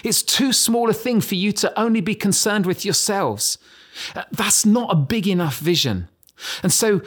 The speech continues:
God carries on with the verse and he says,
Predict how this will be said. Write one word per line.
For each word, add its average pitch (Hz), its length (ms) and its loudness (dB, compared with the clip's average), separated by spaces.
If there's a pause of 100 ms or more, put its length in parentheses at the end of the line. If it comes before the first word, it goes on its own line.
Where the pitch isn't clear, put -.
(260)
God 226 240 2
carries 220 480 0
on 220 320 2
with 160 200 -2
the 175 80 -2
verse 175 360 -2
and 170 80 0
he 180 80 2
says, 180 240 0